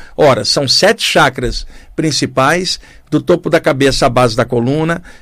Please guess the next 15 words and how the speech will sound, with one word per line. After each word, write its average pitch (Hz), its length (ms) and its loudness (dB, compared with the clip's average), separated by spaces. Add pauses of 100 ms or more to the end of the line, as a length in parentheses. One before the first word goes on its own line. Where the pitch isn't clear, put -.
cada 147 300 2
um 160 100 0
ligado 151 400 2
a 147 40 4
uma 147 180 -2
das 139 200 2
glândulas 135 460 2
do 131 80 -2
sistema 127 460 -2
endócrino, 156 640 2 (240)
que 143 120 -4
também 127 280 0
são 151 200 0
sete, - 600 2 (340)
e, 214 300 0